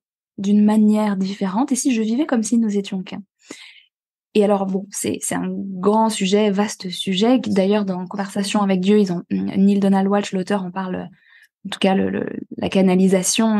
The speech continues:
est beaucoup à ce sujet, et donc j'invite vraiment à lire parce que ça en parle super bien.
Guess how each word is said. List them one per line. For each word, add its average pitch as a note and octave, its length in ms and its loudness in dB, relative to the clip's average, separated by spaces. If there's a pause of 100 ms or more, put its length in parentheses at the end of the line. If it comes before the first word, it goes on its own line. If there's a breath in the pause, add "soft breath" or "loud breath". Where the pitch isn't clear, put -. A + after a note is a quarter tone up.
est F3+ 120 -4
beaucoup G3+ 320 -4
à G#3 100 0
ce G3 80 -4
sujet, G#3 400 2
et - 20 0
donc F3+ 220 -2
j'invite F#3 400 -6
vraiment F#3+ 440 -2 (520 loud breath)
à G3 100 4
lire A#3 240 4
parce - 140 -20
que G3 80 -4
ça F#3+ 160 -4
en F#3+ 80 -4
parle G3 260 -4
super F#3+ 440 -4
bien. A3 260 0